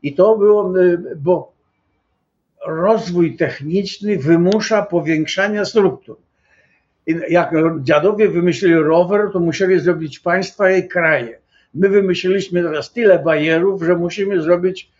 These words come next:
większe sy-, systemy. I teraz tak,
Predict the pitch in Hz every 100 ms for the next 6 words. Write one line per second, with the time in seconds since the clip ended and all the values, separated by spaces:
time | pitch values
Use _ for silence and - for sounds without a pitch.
0 | _ 151 147 170 185 - 180 - 170 -
1 | _ - 175 - 160 240 - _ _ _
2 | _ _ 156 180 175 143 -